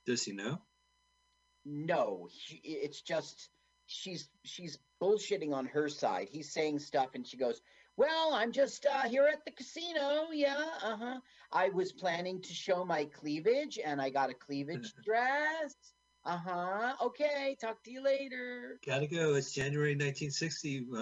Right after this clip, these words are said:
Speaker 1: uh, month. Uh, <laughs> that's Caesar, Caesar, Hooters, Hooters.
Speaker 2: Now, this guy, this
Speaker 1: Yeah.
Speaker 2: guy is Big Jake. And he was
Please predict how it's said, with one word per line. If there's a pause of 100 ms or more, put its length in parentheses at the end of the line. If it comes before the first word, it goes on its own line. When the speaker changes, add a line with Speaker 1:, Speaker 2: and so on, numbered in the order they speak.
(140)
Speaker 1:
uh, (260)
month. (220)
Uh, (460)
<laughs> (2000)
that's
Caesar,
Caesar,
Hooters,
Hooters. (960)
Speaker 2:
Now,
this
guy, (640)
this
Speaker 1:
Yeah.
Speaker 2:
guy
is
Big
Jake. (560)
And (140)
he
was